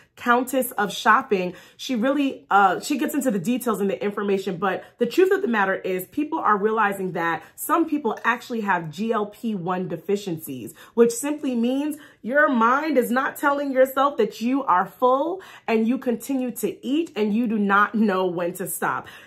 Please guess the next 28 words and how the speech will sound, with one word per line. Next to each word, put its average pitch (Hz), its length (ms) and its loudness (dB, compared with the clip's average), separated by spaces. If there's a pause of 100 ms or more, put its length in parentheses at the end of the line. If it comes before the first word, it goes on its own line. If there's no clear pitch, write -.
Now, 214 460 2
me, 370 360 6 (140)
I'm 247 180 4
not 330 180 2
gonna 381 320 4
hold 254 280 2
you 240 140 0
up. 185 320 -2 (140)
There, 254 440 0
I 302 100 6
might 262 300 2
have 277 160 -2
a 285 40 -2
little 285 200 -4
bit 285 140 -4
of 277 80 -6
that, 294 200 0
but 208 100 -2
I 214 80 0
think 240 200 -6
it's 208 160 -8
only 233 180 -4
because 202 300 -6
I've 175 180 -4
abused 175 500 -2
it 185 60 -2
over 170 240 -2
time. 147 460 -4